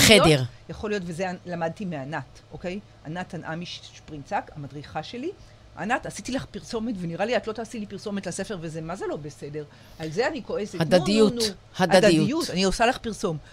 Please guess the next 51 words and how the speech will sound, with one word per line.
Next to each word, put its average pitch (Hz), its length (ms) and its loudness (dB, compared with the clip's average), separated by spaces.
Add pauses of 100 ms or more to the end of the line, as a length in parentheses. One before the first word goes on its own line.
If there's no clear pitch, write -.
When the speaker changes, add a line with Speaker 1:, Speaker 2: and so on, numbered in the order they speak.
(220)
Speaker 1:
במקרה 202 360 0 (100)
לא 381 100 4
עשיתי 427 300 2
את 233 80 0
זה 208 100 2
ב-, 170 120 -6 (120)
בקטע 190 360 -4
מניפולטיבי. 175 720 -10
גם 220 100 0
Speaker 2:
זה 185 60 6
יצא. 175 180 10
Speaker 1:
כתבתי 165 300 10 (340)
אותך 220 240 -4
שלוש 226 260 -4
פעמים 214 200 -6
בספר, 175 340 -8
וגם 185 300 -2
אני 440 100 -6
Speaker 2:
את 294 60 -2
יודעת, 220 160 12
Speaker 1:
מדברת 220 80 6
Speaker 2:
אני, 196 220 10
Speaker 1:
עלייך. - 20 -4
Speaker 2:
אני 202 180 6
Speaker 1:
את 196 40 4
Speaker 2:
מקבלת 202 160 4
Speaker 1:
חייבת 233 200 12
Speaker 2:
עוד 226 100 12
Speaker 1:
לעשות - 120 8
לי 226 60 12
Speaker 2:
שאלות. 202 340 12
Speaker 1:
פרסומת, 381 640 -2
זה 185 60 2
לא 180 100 4
Speaker 2:
אוקיי. 165 240 8
Speaker 1:
בסדר. 233 480 -2 (220)
Speaker 2:
אני 196 140 2 (460)
אני, 202 240 4
אני, 202 220 6
Speaker 1:
בקיצור, 190 160 6
Speaker 2:
אני 208 280 4
Speaker 1:
רגע, 190 100 -2
ק-, 240 120 -8 (200)
קשב 247 340 -2
צף 311 420 -2
זה 185 140 -4
להקשיב 185 440 -6
לכל 202 360 -10
הדברים, 135 420 -10 (180)
Speaker 2:
אוקיי. 135 160 -8
Speaker 1:
אוקיי? 262 220 -2